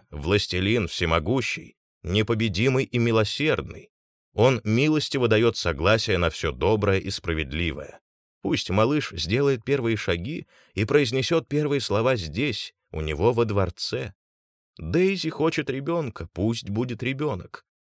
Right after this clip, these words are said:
А если ей суждено стать настоящим поэтом, пусть пишет стихи о материнстве.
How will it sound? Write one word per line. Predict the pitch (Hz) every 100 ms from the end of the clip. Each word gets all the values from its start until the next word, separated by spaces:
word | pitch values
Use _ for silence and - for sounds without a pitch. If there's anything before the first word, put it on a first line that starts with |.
| _ -
А | 76
если | 78 90 90
ей | 85 87
суждено | - 76 78 87 87
стать | 90 85 -
настоящим | 92 - 80 80 - 80
поэтом, | - 80 92 135 90 78 - _ _ _
пусть | - 95 139 - - _
пишет | - 98 151 -
стихи | - 85 87
о | 107
материнстве. | 117 131 147 87 85 - 104